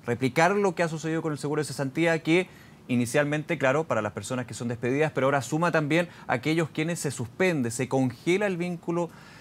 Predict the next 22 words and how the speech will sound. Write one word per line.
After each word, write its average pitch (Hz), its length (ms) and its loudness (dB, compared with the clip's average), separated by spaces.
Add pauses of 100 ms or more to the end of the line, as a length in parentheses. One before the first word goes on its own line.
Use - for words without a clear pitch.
(100)
laboral. 143 800 4
Hago 165 240 6
la 160 140 2
pregunta, 139 680 0
¿el 131 140 -4
seguro 160 300 -2
de 165 40 0
cesantía 156 640 -2
tendría 151 440 0
que 151 80 -4
ser 160 280 0 (160)
reforzado 139 880 0
de 156 80 2
aquí 151 320 -6
a 131 100 0
los 123 140 -4
próximos 131 500 -4
meses? 170 420 -2
Se 135 120 -2
ha 127 60 2
dicho 139 280 -2
que 156 280 0